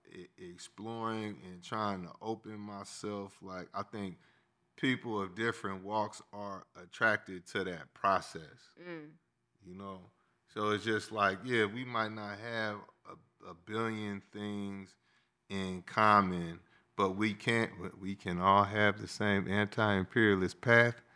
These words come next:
Speaker 1: See, I think Miles will like that one. <laughs> You know what I mean?
Speaker 2: Shout out to Mama.
Speaker 1: <laughs> Shout out to Miles a thousand times. But, you know, we can have the same anti-imperialist path. We can have the same,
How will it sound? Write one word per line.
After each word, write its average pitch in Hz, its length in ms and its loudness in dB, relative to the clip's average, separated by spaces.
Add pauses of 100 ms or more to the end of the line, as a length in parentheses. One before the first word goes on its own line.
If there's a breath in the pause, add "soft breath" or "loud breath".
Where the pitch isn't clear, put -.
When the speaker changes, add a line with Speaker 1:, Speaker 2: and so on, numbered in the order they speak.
(340)
Speaker 1:
See, 82 120 -12
I 92 60 -6
think 85 280 -6
Miles 87 300 0
will 85 80 -4
like 87 280 -4
that 92 160 6
one. 82 260 0
<laughs> - 40 2
You 208 200 10
know 220 100 12
what 185 500 6
I 180 200 2
mean? 147 200 4
Speaker 2:
Shout - 360 -10
out 170 100 -4
to 160 180 10
Mama. 190 340 -2
Speaker 1:
<laughs> - 40 -20
Shout 170 340 10
out 143 80 8
to 147 60 2
Miles 131 460 12
a 123 40 -8
thousand 120 460 8
times. 123 320 6 (420 soft breath)
But, 131 200 8
you 156 80 6
know, 151 180 12
we 151 140 10
can 143 100 8
have 135 280 12
the 127 100 4
same 131 360 6
anti-imperialist 131 1160 4
path. 127 360 6 (420)
We 110 140 4
can 123 180 6
have 120 320 12
the 107 80 2
same, 120 640 6